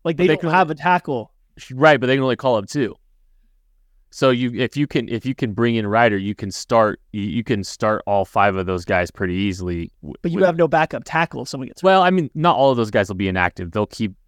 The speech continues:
Speaker 2: Juwan and they'll keep a couple of those guys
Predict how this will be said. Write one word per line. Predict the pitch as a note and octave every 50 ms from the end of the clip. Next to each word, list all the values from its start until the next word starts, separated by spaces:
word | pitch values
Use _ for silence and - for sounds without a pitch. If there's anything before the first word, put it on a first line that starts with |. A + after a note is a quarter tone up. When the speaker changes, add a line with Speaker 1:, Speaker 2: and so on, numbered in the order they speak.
| _ _ _ _ _
Speaker 2:
Juwan | - A#2+ A2 F#2+ F2+ F#2+ G2 G2+ G2 G2 F#2+ F#2+ F#2
and | F2+ F#2
they'll | G2 F#2+
keep | - - G#2+ -
a | G#2+
couple | - - G#2+ F#2 - G#2 F#2+
of | G2 F#2+
those | F#2 F2+
guys | G2 G2+ F#2+ F#2 F2+ F#2 F#2 F#2